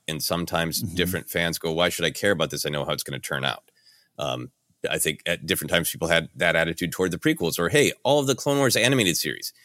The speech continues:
Speaker 1: Ken, having gone through that, do you apply some of those lessons of, like, just because I know how this ends doesn't mean there isn't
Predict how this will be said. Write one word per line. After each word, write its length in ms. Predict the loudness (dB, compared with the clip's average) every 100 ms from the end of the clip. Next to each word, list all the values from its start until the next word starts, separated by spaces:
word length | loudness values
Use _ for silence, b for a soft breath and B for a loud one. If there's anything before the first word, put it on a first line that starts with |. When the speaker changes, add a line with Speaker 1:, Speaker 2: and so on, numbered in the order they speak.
| B B B B _
Speaker 1:
Ken, 180 | 4 6
having 380 | 6 6 4 4
gone 240 | 4 4
through 220 | 4 4 6
that, 440 | 6 4 -4 0
do 80 | 4
you 220 | 6 4
apply 340 | 4 4 4
some 160 | 4 4
of 40 |
those 160 | 2 4
lessons 380 | 4 4 2 4
of, 240 | 4 4
like, 220 | 2 0
just 180 | 2 2
because 220 | 2 4
I 80 | 4
know 180 | 4 4
how 440 | 6 6 6 4 0
this 320 | -2 0 0 2
ends 460 | 6 6 4 0
doesn't 260 | 0 0 2
mean 140 | 0
there 100 | 0
isn't 360 | 2 0 0 -2